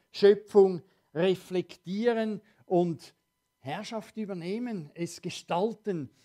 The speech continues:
es, ähm, ja, zum Blühen bringen. Und der Mensch hat es aber fürchterlich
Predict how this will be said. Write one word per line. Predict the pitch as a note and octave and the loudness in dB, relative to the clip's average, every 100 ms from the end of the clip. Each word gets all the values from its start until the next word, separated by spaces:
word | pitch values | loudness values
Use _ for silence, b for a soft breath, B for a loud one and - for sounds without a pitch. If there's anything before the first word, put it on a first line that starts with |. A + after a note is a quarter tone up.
| b - | b -12
es, | E3 D#3+ - - | -8 -8 -10 -10
ähm, | D#3 D3 D3 C#3 - _ _ _ | -8 -8 -10 -12 -18 _ _ _
ja, | D3+ F3 | -4 -4
zum | - G3+ | -6 -8
Blühen | D#3 G#3 A#3 | -4 -4 -4
bringen. | F#3+ F#3+ G#3 E3 C#3+ C#3 - _ _ _ _ _ | -4 -2 -2 -2 -4 -6 -10 _ _ _ _ _
Und | - F3+ F3+ - - _ _ _ _ | 0 0 0 -6 -14 _ _ _ _
der | C#3 | -6
Mensch | D3+ F#3+ G#3 | -6 -8 -6
hat | F3+ F3+ | -6 -6
es | F#3 F3+ | -6 -2
aber | F3 E3+ E3+ D3 - | 0 0 -2 -2 -10
fürchterlich | - F3 F#3 - F#3 F3 F3+ - - | -4 -4 -4 -6 -4 -2 -4 -8 -20